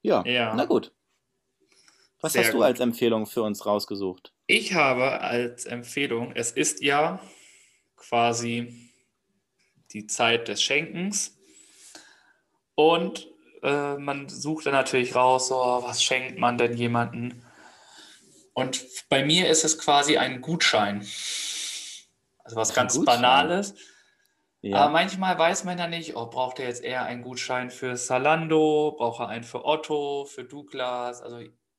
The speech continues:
Speaker 2: würde ich ihm jetzt einen Geschenk, einen Gutschein nehmen, um ihn explizit für einen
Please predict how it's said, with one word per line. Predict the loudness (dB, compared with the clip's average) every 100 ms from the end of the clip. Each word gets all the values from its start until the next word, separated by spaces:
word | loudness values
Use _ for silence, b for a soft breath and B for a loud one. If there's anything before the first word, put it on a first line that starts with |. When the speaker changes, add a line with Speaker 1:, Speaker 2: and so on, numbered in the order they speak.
| _ _
Speaker 2:
würde | -18 -8 -4
ich | -4
ihm | -4
jetzt | -10 -10
einen | -12
Geschenk, | -10 -6 -6 -8 -20 _
einen | _
Gutschein | -14 -10 -6 -6 -6
nehmen, | -8 -8 -12 _
um | -20 -20 _
ihn | -20 -18 -20 _ _
explizit | -8 -8 -10 -14 -10 -10 -10
für | -10 -12 -8
einen | -10 -10 -16 -20